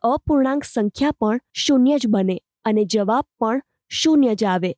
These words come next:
તો હવે આપણે જાણીએ છીએ કે કોઈ પણ અપૂર્ણાંક સંખ્યાનો શૂન્ય સાથે ગુણાકાર કરીએ તો જવાબ શૂન્ય જ થઈ જાય છે. આપણે અપૂર્ણાંક સંખ્યાને એક સાથે ગુણીએ ત્યારે જવાબ તે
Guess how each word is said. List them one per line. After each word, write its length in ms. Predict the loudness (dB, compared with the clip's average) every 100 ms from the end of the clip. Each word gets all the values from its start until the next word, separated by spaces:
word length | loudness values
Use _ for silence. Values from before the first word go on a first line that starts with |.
| _ _ _ _ _ _ _ _ _ _ -2
તો 80 |
હવે 200 | 0 2
આપણે 300 | 0 0 0
જાણીએ 460 | 0 0 2 2 0
છીએ 320 | -2 -4 -6 -8 _
કે 80 | -4 -2
કોઈ 200 | -2 0
પણ 240 | 0 -2 0
અપૂર્ણાંક 640 | -2 0 0 2 0 -4
સંખ્યાનો 580 | -2 -4 -2 -2 0 0
શૂન્ય 440 | 0 2 4 2
સાથે 340 | 0 -4 -2 -2
ગુણાકાર 540 | 0 0 0 -2 -4
કરીએ 420 | -2 -2 0 0 -2 -4 -4
તો 100 | -2
જવાબ 440 | -2 0 0 -2 -4
શૂન્ય 440 | -2 2 4 2
જ 80 | 0
થઈ 220 | 0 0
જાય 240 | 2 0 -2
છે. 200 | -4 -8 -10 _ -4
આપણે 320 | -2 0 0
અપૂર્ણાંક 580 | 0 -2 0 0 0 -2
સંખ્યાને 560 | -2 -4 -2 0 2 0
એક 160 | -2 -4
સાથે 380 | -4 -4 -2 -2
ગુણીએ 420 | 0 0 2 -2 -4 _ _ _ -4
ત્યારે 240 | 0 0
જવાબ 440 | 0 0 0 0 -2
તે 100 | 0